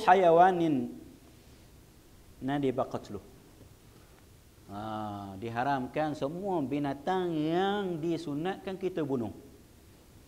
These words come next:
Seperti apa dia kata? Kahayyatin, seperti ular, wa aqrabin, seperti kala jengking, wa ghurabin, seperti juga, ah, gagak,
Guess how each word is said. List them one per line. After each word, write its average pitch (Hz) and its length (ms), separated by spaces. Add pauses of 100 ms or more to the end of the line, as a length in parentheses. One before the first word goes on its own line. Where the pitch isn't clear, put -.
(760)
Seperti 165 360
apa 214 240
dia 135 120
kata? 127 240
Kahayyatin, 135 800
seperti - 320
ular, 107 640 (160)
wa 92 160
aqrabin, 135 640
seperti - 640 (480)
kala 117 240
jengking, 107 640 (720)
wa 104 160
ghurabin, 127 1040
seperti 113 560
juga, 113 400 (240)
ah, 92 640 (880)
gagak, 120 400